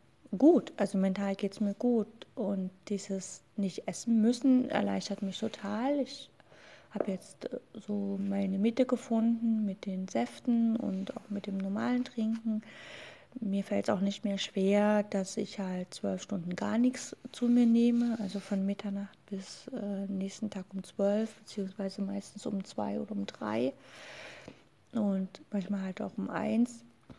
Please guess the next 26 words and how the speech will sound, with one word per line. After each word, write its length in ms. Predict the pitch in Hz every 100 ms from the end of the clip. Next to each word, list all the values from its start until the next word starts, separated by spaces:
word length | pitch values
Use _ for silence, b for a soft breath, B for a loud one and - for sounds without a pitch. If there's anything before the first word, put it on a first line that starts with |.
| B - _ _ _ _ _ _ - -
Jo, 400 | 214 220 196 190
und 360 | - 220 196 - -
ich 200 | 214 202
habe 180 | 196
auch 80 | 202
mittlerweile 500 | 196 214 208 202 196
wieder 220 | 202 190
ins 200 | 196 185
Schachtraining 640 | - 220 - - 269 254 247
reingefunden, 1080 | 233 196 220 254 262 - 220 254 277 254 240
weil 400 | 196 190 202 247 -
das 220 | 220 -
hatte 180 | 202 202
ich 120 | -
ja 100 | 202
mal 140 | 202
eine 160 | 196 208
ganze 280 | 208 190 196
Weile 240 | 190 196
vernachlässigt. 880 | - 185 185 190 226 226 240 226 - B B B B B B B -
Jo, 220 | 202 160 151 -
es 200 | 214 190
hat 160 | - -
sich 280 | - 180 -
einiges 540 | 175 160 170 202 -
getan. 440 | - 262 202 170